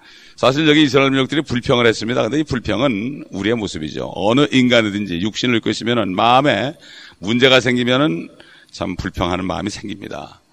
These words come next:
아, 우리가 입술로는 고백하지 않을지 몰라도 불평하는 마음이 생기죠. 그래서 옛날 대표적인 뭐 여호수아나 엘리야나 요나나 모세나 베드로나 뭐 다윗이나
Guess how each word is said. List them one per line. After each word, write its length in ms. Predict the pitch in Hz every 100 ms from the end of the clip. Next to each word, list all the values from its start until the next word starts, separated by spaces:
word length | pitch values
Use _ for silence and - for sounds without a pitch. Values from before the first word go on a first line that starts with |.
| _ _ -
아, 160 | 78
우리가 220 | 87 85 92
입술로는 540 | - 87 92 95 98
고백하지 380 | 104 92 92 95
않을지 260 | 98 85 95
몰라도 560 | 90 95 85 90 123 - - - _
불평하는 420 | - 82 85 85
마음이 240 | 85 85 87
생기죠. 640 | - - - - - - - _ _ - - _
그래서 320 | 104 104 117
옛날 300 | 107 107 117
대표적인 580 | - 98 110 101 107 113
뭐 180 | 110 95
여호수아나 760 | 95 98 98 98 98 107 104
엘리야나 580 | 92 95 95 98 101 107 95
요나나 400 | 98 92 95 107
모세나 720 | 90 90 92 101 87 92 117 - - - - -
베드로나 640 | 92 98 107 113 104 80 -
뭐 380 | 95 98 90 76 - - -
다윗이나 800 | - 117 123 127 123 87 71